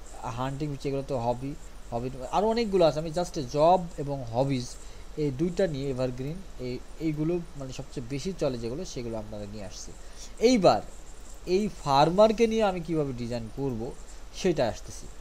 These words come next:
প্রথমে strong statement,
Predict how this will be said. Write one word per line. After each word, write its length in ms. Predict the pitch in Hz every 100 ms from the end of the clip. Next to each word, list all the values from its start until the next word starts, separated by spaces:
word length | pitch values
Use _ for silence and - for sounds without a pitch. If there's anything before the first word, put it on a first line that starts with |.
| - - - - - - - - -
প্রথমে 420 | 143 143 185 180 180
strong 680 | 165 - - 220 226 233 226 - - - - - -
statement, 760 | 175 - 208 - 135 101 90 -